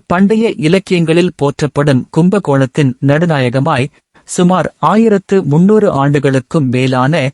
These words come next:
பழமையுடன் கம்பீரமாக நிற்கிறது ஆதி கும்பேஸ்வரர் திருக்கோயில். இத்தலத்தின் வரலாறு, பிரபஞ்சமே அழிந்து மீண்டு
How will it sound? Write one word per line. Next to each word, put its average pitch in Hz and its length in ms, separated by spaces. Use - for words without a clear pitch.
பழமையுடன் 180 600
கம்பீரமாக 160 800
நிற்கிறது 127 460
ஆதி 190 220
கும்பேஸ்வரர் 147 720
திருக்கோயில். 131 600
இத்தலத்தின் 190 720
வரலாறு, 127 480
பிரபஞ்சமே 190 560
அழிந்து 139 400
மீண்டு 208 380